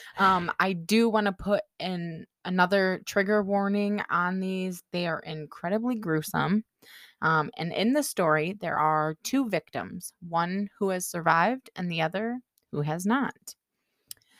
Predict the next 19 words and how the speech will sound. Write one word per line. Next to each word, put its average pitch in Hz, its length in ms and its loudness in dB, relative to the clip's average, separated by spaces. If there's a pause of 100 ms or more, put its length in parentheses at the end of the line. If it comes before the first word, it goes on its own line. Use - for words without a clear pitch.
(200)
Um, 170 520 0
these 180 280 -4
victims 196 500 0
ended 185 240 -2
up - 140 -2
spending 175 540 -4 (180)
eighty-four 196 580 0
minutes 180 640 -2
of 170 140 -10
torture, 233 680 -4 (140)
and 175 120 -6
the - 120 -10
ending 214 380 -2
is 170 180 -6
pretty 220 240 -2
much 190 300 -2
gonna 165 220 -6
shock - 320 -6 (120)
you. 156 260 -10